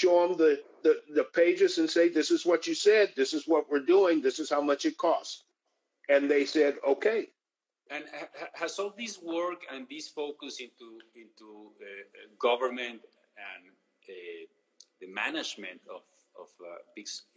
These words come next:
Speaker 2: structure, uh, as, uh, I guess it, it must be, uh, Kansas City government, has it had a continuity after you came out of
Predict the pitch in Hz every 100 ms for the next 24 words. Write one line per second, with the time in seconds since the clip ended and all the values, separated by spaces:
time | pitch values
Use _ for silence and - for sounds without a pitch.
0 | - _ _ _ - - 82 - 117 90
1 | 82 - 85 - - 85 _ 98 95 98
2 | - - - 90 _ _ 90 87 95 92
3 | 92 90 82 _ _ _ _ _ - 80
4 | 80 92 90 90 - 87 85 85 87 82
5 | 82 80 _ _ _ _ _ _ _ _
6 | - 107 135 135 151 147 131 110 104 _
7 | - 104 - 131 156 175 - 208 214 -
8 | _ _ - 101 - 107 101 113 - 117
9 | 113 110 113 110